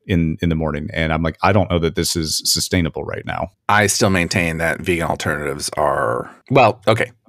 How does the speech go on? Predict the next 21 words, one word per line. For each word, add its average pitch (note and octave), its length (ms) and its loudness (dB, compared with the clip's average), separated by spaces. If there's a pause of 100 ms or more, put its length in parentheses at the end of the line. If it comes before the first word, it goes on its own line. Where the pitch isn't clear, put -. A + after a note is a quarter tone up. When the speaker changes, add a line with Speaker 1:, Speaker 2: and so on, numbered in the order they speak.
Speaker 2:
let, - 240 0
let G2+ 160 6
me F2 100 4
back - 240 2
up. - 60 -4 (400)
Speaker 1:
<laughs> F#3 80 6
Go, F#3+ 140 6 (100)
go D#3+ 140 6
ahead, B2+ 260 4
yeah. A2+ 140 2 (720)
Speaker 2:
The A#2 140 2
vegan D3+ 460 6
alternatives A2+ 840 4
to G#2+ 240 2
meat G2+ 520 4
and F2+ 240 0
dairy D2+ 520 0 (920)
suck. - 420 -6 (840)
You E3+ 200 4
can E3 160 2
have D3 500 4